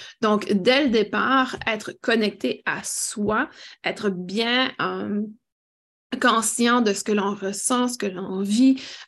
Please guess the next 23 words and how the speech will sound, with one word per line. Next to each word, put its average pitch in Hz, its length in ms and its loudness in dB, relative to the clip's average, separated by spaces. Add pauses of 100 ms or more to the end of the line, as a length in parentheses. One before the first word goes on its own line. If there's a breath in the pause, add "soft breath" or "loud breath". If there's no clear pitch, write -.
euh, 175 220 -8 (160)
pour 233 220 2
moi, 233 420 4
c'est 220 320 -4
une 202 160 2
base 190 440 -2 (180)
hyper 202 560 0
importante 208 640 -4
et 202 140 2
très - 260 -6
solide. 202 580 0 (340 loud breath)
C'est 220 240 0
cette 220 280 2
base 262 320 2
qui - 100 -6
va 208 140 2
vous 196 100 -4
permettre 208 640 -2
de, 196 380 2
d'utiliser 208 640 0
votre 226 240 -4
propre - 300 -4
discernement, 202 920 -2